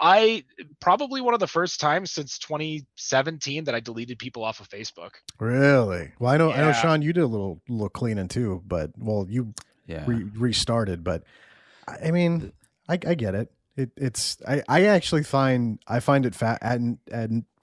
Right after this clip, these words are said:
Speaker 2: Ken knows who I'm talking about when I mention this gentleman, but he's pretty well known in pro wrestling circles. His name is Dutch Mantell, and he, um,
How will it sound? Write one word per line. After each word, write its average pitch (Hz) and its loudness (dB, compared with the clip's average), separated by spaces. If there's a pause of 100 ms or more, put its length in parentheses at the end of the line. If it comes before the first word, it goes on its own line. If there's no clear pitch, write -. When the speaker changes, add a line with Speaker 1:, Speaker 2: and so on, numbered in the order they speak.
Speaker 2:
Ken 160 2
knows 120 4
who 107 -2
I'm 98 -2
talking 110 -2
about 90 0
when 87 -2
I 87 -2
mention 90 -4
this 101 -4
gentleman, 90 -2
but 92 -4
he's 101 -6 (500)
pretty 139 4
well 123 4
known 107 0
in 90 -6
pro 110 -4
wrestling 104 -4
circles. 90 -4
His 95 -8
name 101 -2
is 90 -6
Dutch 95 -2
Mantell, 95 -2
and 90 -6
he, 98 -4
um, 90 -4